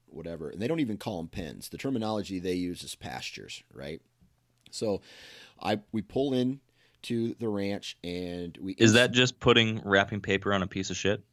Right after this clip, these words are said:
Speaker 1: Yeah, see,
Speaker 2: Or is that
Speaker 1: I w-
Speaker 2: some-, or is it really something different?
Speaker 1: I would have said wrapping paper on a piece of shit, but then I get the conversations, right? They have a seventeen hundred acre, uh, pasture,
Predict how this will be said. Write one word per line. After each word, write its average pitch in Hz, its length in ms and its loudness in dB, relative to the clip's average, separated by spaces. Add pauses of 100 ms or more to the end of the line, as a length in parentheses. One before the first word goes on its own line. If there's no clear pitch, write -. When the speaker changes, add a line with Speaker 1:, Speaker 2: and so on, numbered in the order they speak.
(240)
Speaker 1:
Yeah, 110 220 -2 (120)
see, 127 400 0 (180)
Speaker 2:
Or 101 100 6
is 98 140 4
that 92 220 6 (800)
Speaker 1:
I 123 100 8
w- 165 140 8
Speaker 2:
some-, 104 140 6
or 107 80 6
is 98 100 6
it 92 40 2
really 95 160 4
something 90 260 0
different? - 340 -4
Speaker 1:
I 110 120 2
would 131 160 4
have 151 100 2
said 107 220 0
wrapping 92 340 -2
paper 87 420 -6 (200)
on 95 120 -6
a 85 40 -6
piece 90 260 -8
of 80 60 -10
shit, - 320 -6 (560)
but - 340 2 (640)
then 113 280 0
I 170 60 4
get 139 160 2
the - 60 -8
conversations, 98 920 -4
right? 85 300 -4 (800)
They 110 240 2
have 104 560 2
a 92 120 -2
seventeen 147 580 -2
hundred 131 320 0
acre, 120 440 0 (800)
uh, 90 380 -8 (260)
pasture, 101 580 -4